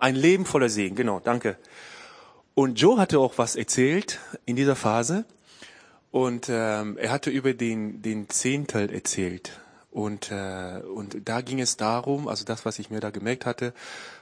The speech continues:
war eben der Zehntel, also nicht nur ein zehntes, zehnter Teil von dem,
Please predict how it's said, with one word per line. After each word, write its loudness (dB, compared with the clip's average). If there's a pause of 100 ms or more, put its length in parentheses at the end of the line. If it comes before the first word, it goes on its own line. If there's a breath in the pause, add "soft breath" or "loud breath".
(120)
war 0
eben -2
der -4
Zehntel, -2
also -4
nicht -4
nur -2
ein -8
zehntes, 0
zehnter -4
Teil 2
von -4
dem, -4